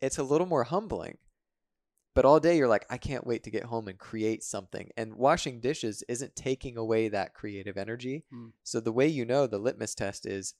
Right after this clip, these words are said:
Speaker 1: does your day job deplete you of the kind of energy you need to pursue your passion when you come home? Or does it charge you up
Speaker 2: Hmm.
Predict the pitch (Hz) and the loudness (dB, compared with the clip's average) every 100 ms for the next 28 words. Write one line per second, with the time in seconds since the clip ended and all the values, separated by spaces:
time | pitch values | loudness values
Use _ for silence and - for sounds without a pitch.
0 | _ _ _ _ _ _ _ _ _ _ | _ _ _ _ _ _ _ _ _ _
1 | - 117 113 117 107 113 139 147 104 98 | 0 2 2 0 0 2 2 2 2 2
2 | 95 - _ _ _ _ _ _ _ _ | -2 -6 _ _ _ _ _ _ _ _
3 | _ _ _ _ 113 - - 214 - 110 | _ _ _ _ -6 -6 -4 -4 -4 -6
4 | 98 95 92 - 98 95 98 95 92 101 | -6 -6 -10 -10 -10 -8 -8 -8 -10 -12
5 | 95 92 92 92 - - 104 107 98 - | -12 -12 -14 -14 -14 -12 -8 -6 -8 -6
6 | 95 - 95 95 - 90 92 90 90 _ | -8 -8 -14 -16 -12 -12 -10 -10 -12 _
7 | _ _ _ _ _ _ 127 120 117 101 | _ _ _ _ _ _ 0 0 0 -4
8 | - _ - - 107 117 113 104 104 95 | -6 _ -10 -2 2 2 2 -2 -4 -2
9 | 92 - - - _ 113 113 | -2 -2 -6 -20 _ -20 -20